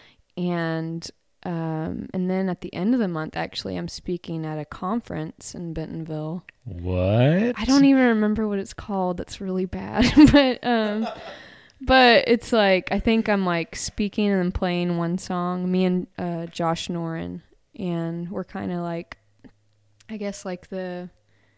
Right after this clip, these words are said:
Speaker 1: singer-songwriter ambassadors for the area. That's,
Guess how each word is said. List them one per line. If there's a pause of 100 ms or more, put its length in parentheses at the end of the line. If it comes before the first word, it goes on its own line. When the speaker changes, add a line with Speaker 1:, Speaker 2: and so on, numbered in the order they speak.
(580)
Speaker 1:
singer-songwriter
ambassadors
for
the
area.
That's,